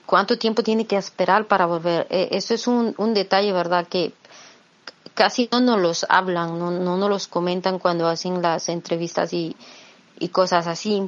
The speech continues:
pero es algo que sí deja pensar a uno mucho. Yo pienso como Héctor, como él dice la palabra cobayas, eh, es, para mí son como cobayas, son como, eh, eh, experimentan.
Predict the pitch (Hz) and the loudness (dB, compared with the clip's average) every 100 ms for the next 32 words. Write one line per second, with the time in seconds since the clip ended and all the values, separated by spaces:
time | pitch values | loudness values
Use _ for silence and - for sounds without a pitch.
0 | - 202 196 190 190 214 220 247 208 190 | -2 0 2 2 2 2 2 0 0 -2
1 | 214 220 226 233 226 180 190 185 185 190 | -2 0 2 0 0 -4 0 2 2 2
2 | 190 180 175 185 196 196 - 175 _ _ | -2 -4 -4 -2 -2 -4 -8 -8 _ _
3 | - - - 196 226 226 277 262 214 214 | -20 -20 -6 0 0 4 2 2 -2 0
4 | 196 185 190 190 - 185 - 185 190 - | 4 4 2 -2 -6 -4 -2 -2 -2 -6
5 | - 196 185 185 180 196 185 165 190 185 | -2 -2 0 0 0 -2 -2 2 2 2
6 | 165 165 - - - 175 175 - - 180 | -2 -6 -14 -14 -4 -2 -2 -4 -2 -2
7 | 175 - 202 208 220 269 262 254 202 175 | -2 0 0 2 0 0 0 0 -2 -2
8 | 160 160 160 160 - - - - - - | 0 0 -2 -10 -16 -20 -20 -20 -20 -12
9 | - 185 185 190 190 180 175 - 180 - | -6 -4 0 0 2 2 0 0 -2 0
10 | 170 180 - - - 208 202 220 277 262 | -2 -2 -4 -4 -2 0 0 0 0 0
11 | 175 | -4